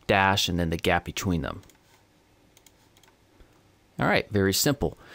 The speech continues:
And then another thing I wanna do is kinda create a cursor,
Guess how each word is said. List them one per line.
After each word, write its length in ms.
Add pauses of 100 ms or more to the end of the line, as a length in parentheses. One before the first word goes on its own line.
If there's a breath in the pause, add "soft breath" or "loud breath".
(180 loud breath)
And 100
then 240
another 320
thing 220
I 20
wanna 160
do 220
is 200
kinda 200
create 300
a 80
cursor, 640